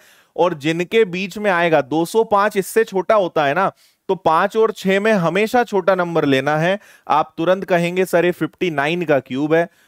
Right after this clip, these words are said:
फिफ्टी नाइन का घन है।" Very good, बहुत अच्छे। फिर आगे लेकर चलते हैं तुम्हें,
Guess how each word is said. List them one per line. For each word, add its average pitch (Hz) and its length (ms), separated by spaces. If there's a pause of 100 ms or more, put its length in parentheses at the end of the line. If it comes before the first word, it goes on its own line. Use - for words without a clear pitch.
(160)
फिफ्टी 143 260
नाइन 127 280
का 160 260 (1600)
घन 160 260
है।" 123 240 (1600)
Very 123 320
good, 151 220 (180)
बहुत 113 440
अच्छे। 165 420 (420)
फिर 151 180
आगे 151 240
लेकर 156 320
चलते 156 320
हैं 160 100
तुम्हें, 156 320